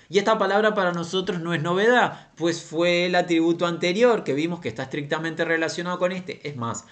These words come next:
todos los atributos de Dios están estrictamente relacionados porque Dios es una sustancia. No, no puede ser extirpado un atributo de otros. Es un ser perfecto en todas sus características.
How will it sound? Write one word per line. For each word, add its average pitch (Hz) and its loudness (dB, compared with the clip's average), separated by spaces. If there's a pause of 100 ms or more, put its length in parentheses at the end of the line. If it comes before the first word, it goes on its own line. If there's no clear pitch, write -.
(140)
todos 147 0
los 113 -2
atributos 127 -4
de 123 0
Dios 127 -4
están 123 -4
estrictamente 127 -6
relacionados 135 -4 (200)
porque 139 0
Dios 151 -4
es - -8
una 165 -4
sustancia. 175 -6 (380)
No, 156 -2
no 165 -4
puede 185 2
ser 185 0
extirpado 175 2
un 180 2
atributo 170 0
de 165 2
otros. 170 -2 (120)
Es 175 -2
un 175 -2
ser 185 0
perfecto 190 0 (360)
en 127 -6
todas 190 2
sus 170 -2
características. 151 -4